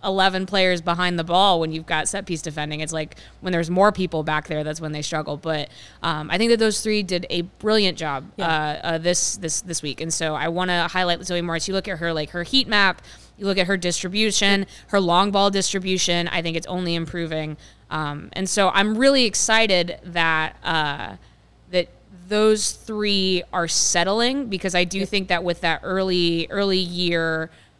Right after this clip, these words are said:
Speaker 1: injury to Tierna Davidson, there was some question of, like, okay, what happens next? They
Speaker 2: Yeah.
Speaker 1: obviously signed Amanda Kowalski, but you cannot place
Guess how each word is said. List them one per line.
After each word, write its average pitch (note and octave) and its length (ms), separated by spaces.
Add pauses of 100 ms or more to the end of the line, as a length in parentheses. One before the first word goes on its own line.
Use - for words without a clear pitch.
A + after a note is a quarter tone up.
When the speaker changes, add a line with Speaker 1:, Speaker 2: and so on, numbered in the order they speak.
(460)
Speaker 1:
injury F#3+ 400
to E3+ 100
Tierna E3+ 320
Davidson, F#3 760
there F3 120
was E3+ 140
some F3 140
question E3+ 400
of, D#3+ 100
like, D#3 200
okay, D#3+ 260
what D#3 160
happens D#3 420
next? F3 280
They - 100
Speaker 2:
Yeah. D3+ 100
Speaker 1:
obviously D#3 300
signed D#3 240
Amanda D3+ 300
Kowalski, G#3 720 (260)
but - 120
you B3 100
cannot A3+ 520
place - 560